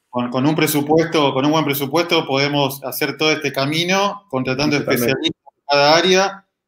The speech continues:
Speaker 1: y, y obviamente vamos a lograr también, eh, buenos resultados, pero bueno, muchas veces
Speaker 2: O no,
Speaker 1: pasa lo que
Speaker 2: Martín. O no, ¿eh? Si no tengo un buen presupuesto, lo puedo hacer, este, un poco más,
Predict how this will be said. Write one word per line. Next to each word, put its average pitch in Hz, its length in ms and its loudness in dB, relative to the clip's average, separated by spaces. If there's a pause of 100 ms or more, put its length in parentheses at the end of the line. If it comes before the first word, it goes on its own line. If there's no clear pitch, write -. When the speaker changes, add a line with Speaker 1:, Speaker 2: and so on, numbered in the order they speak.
(120)
Speaker 1:
y, 117 300 -10
y 120 120 -6
obviamente 143 680 0 (520)
vamos 127 500 -2
a 123 40 2
lograr 127 320 0
también, 127 540 -2
eh, 110 400 -10
buenos 123 240 -2
resultados, 123 600 0
pero 120 180 -2
bueno, 127 180 0
muchas 131 240 -2
veces 143 220 4
Speaker 2:
O 175 40 8
no, 208 120 6
Speaker 1:
pasa 143 180 2
lo 120 60 0
que 165 80 2
Speaker 2:
Martín. 127 160 -2 (1200)
O 147 140 2
no, 185 180 2
¿eh? 180 260 -2
Si 151 140 -6
no 180 100 0
tengo 190 180 2
un 175 100 4
buen 185 120 2
presupuesto, 170 560 -2
lo 127 160 0
puedo 175 220 2
hacer, 170 280 0 (480)
este, 110 580 -2
un 127 360 -8
poco 143 180 0
más, 143 240 0